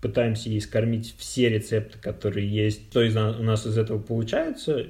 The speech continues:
И, например, она неплохо умеет предсказывать сочетаемость вкусов, ну, действительно хорошо. И достаточно прикольно придумывает напитки, которых нету в базе,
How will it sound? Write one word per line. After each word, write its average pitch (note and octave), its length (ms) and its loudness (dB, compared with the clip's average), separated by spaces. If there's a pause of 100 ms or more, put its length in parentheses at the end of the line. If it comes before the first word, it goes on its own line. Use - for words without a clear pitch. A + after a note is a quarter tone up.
(120)
И, G3 380 -2 (100)
например, G3 380 4
она G#3 160 2
неплохо G3+ 460 2
умеет E3 280 2
предсказывать D#3+ 560 0
сочетаемость C4+ 540 -2
вкусов, B2 480 -6
ну, B3 160 -2
действительно B2+ 340 -4
хорошо. G#2 460 -6 (160)
И B3+ 240 4
достаточно F3 500 4
прикольно C#3+ 460 4
придумывает C#3 500 2
напитки, C#3 460 -2
которых A#2+ 460 2 (180)
нету B2 480 4
в G#2 100 -6
базе, A#2 520 2